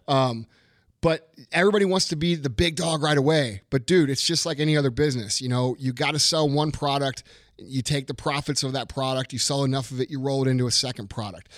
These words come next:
You know, we didn't start out with the, with 1st Phorm, a complete line.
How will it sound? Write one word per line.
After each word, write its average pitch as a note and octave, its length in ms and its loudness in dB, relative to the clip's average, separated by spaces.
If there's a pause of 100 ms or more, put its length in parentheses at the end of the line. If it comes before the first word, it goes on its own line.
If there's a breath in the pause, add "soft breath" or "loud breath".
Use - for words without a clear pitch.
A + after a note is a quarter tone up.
(200 loud breath)
You C#3 100 0
know, C#3+ 100 4
we C#3+ 140 4
didn't G3+ 160 2
start D#3+ 240 0
out E3 180 0
with C#3+ 140 2
the, B2 80 -6 (160)
with C3 160 2
1st D#3+ 400 0
Phorm, C3+ 220 0
a B2 40 -8
complete D3 460 -8
line. A#2+ 400 -6